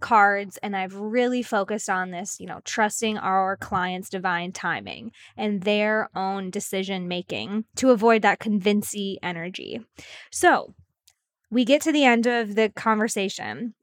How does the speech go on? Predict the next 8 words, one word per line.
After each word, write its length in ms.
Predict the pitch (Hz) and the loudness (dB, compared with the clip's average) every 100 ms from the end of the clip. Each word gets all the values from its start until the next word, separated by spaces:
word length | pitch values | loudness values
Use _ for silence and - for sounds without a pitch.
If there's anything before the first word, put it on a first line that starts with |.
| - | -4
and 480 | 220 202 202 202 - _ _ 220 | -2 0 -2 -4 -8 _ _ _
maybe 360 | 196 196 202 247 | -6 -4 -2 2
there 220 | 262 254 | 2 4
are 220 | 190 202 233 | 4 4 4
objections 840 | 202 254 302 - 208 175 165 - | 2 0 0 0 -4 -4 -10 -8
or 100 | 214 214 | -6 -2
questions 760 | - 302 - 220 190 180 175 | 2 2 2 -2 -2 -4 -6
about, 600 | - 180 180 185 180 147 | -6 0 2 4 2 -2